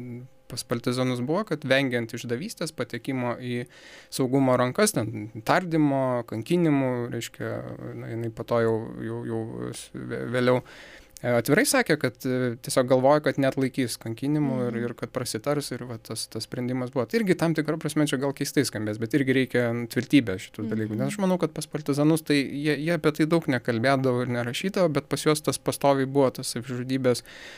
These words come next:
Speaker 1: klausimas. Čia vėlgi ta, ta savižudybė nėra tokia, kaip, kaip, sakykime, nes mes Lietuvoje turim tą problemą su saviž-, savižudybėmis. Čia reiktų pasakyt, kad, kad yra tokia Emilio Durkheimo dar, e, iš-, išskirta ta,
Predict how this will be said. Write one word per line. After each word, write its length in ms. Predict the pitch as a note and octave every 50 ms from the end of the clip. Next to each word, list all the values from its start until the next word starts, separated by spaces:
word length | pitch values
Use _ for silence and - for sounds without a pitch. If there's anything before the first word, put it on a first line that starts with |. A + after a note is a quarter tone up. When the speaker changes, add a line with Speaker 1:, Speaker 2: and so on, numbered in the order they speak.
| - -
Speaker 1:
klausimas. 460 | - C#3+ C3 C3 A#2+ - A2 G#2 G#2+
Čia 160 | - - C3+ C3
vėlgi 560 | B2+ B2+ C3 C3+ D#3 D3+ D3 C3+ A#2+ A#2 A2
ta, 140 | - A#2 A2+
ta 120 | - -
savižudybė 520 | A#2 - B2+ A#2+ B2 C3 B2 C3 C3 B2 B2+
nėra 220 | B2+ C3 D3+ G3 G#3
tokia, 240 | - - - B2+
kaip, 240 | A#2+ - - A2 - - -
kaip, 160 | - B2 -
sakykime, 460 | - A#2 - - A2+ - A#2 A#2 A2+ A2+
nes 160 | G#2+ A2 -
mes 220 | A2+ A2 A2+ - -
Lietuvoje 340 | A#2+ B2+ - - A#2 A#2 A2+
turim 260 | - - F3 F#3+ E3
tą 140 | B2+ - A2 A2
problemą 400 | - - C3+ B2 A2+ A2+ A2+ A2+
su 140 | - - B2
saviž-, 480 | - - A#2+ A#2 A2+ A2+ A2+ A2+ -
savižudybėmis. 800 | - C3 - - B2 A#2+ A#2 B2 A#2 B2 C#3+ D#3+ D3 C3+ B2+ A#2+
Čia 140 | - - B2 A#2
reiktų 160 | - - A2+
pasakyt, 340 | - B2 - - F#3 F3 -
kad, 140 | B2 A2 - -
kad 140 | - - - - -
yra 100 | A2+ A2+
tokia 300 | - - A2 A2+ A2+ A2+ - - - - - - - - - -
Emilio 300 | B2+ B2 B2+ B2 B2+ B2
Durkheimo 440 | C3 F3 F#3+ E3+ D#3 D3 B2+ A#2 A2+
dar, 180 | A2+ A2+ A2 A2+
e, 960 | A2+ G2 A2+ A#2 A#2 A2 A2+ A2+ A2+ A#2 A2+ - - G#2+ A2 A2 A#2 A#2 A#2+
iš-, 160 | A#2 - - A#2+ A2+
išskirta 400 | - - - A#2+ - - A#2+ A#2
ta, 180 | - A2+ A2